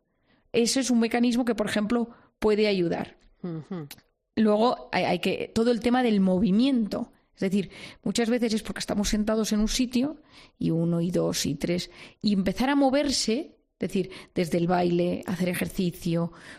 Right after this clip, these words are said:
Speaker 1: pasear, em, ponerse música, cantar,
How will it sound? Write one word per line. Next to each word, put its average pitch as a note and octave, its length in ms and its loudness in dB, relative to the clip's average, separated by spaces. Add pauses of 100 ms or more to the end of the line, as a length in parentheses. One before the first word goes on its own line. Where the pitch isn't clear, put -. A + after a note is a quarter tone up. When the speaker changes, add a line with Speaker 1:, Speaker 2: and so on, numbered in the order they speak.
Speaker 1:
pasear, F3 800 0 (400)
em, F3 720 0
ponerse G3+ 440 0
música, F#3 720 -2
cantar, F3 760 -2